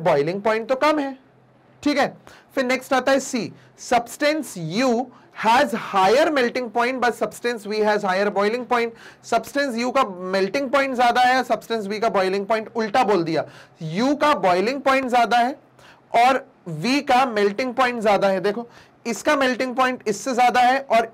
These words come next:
इसका बॉइलिंग पॉइंट इससे ज्यादा है, तो U का बॉइलिंग पॉइंट ज्यादा है। substance V has higher melting point, V का मेल्टिंग पॉइंट ज्यादा है और substance U has higher boiling point, substance U का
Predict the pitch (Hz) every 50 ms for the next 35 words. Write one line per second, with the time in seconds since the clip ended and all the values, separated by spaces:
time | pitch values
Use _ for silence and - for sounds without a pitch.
0 | - 233 208 - - 302 285 - 240 226 220 220 240 233 208 247 254 254 247 -
1 | - 190 190 - 208 190 175 180 170 165 175 170 165 165 165 - - - - _
2 | _ - - 277 240 202 208 247 277 294 294 302 302 254 254 240 226 226 240 254
3 | 240 220 247 233 226 226 220 196 202 185 165 185 180 180 180 254 - - - -
4 | 285 285 294 240 240 240 254 254 254 254 240 - 240 226 226 240 254 254 247 233
5 | 214 208 214 220 214 196 208 185 156 143 139 139 143 160 147 156 208 226 214 254
6 | 247 233 220 196 196 196 233 233 208 226 233 233 240 240 226 226 240 233 220 247
7 | 247 240 277 294 - _ _ - - - - _ _ - - 233 269 247 - 262
8 | - - - 254 247 233 196 208 220 220 226 226 214 202 202 202 190 202 202 196
9 | 208 202 202 202 208 202 196 214 214 226 262 294 - - - - _ _ - 208
10 | 190 - - 247 233 214 185 185 170 160 247 302 330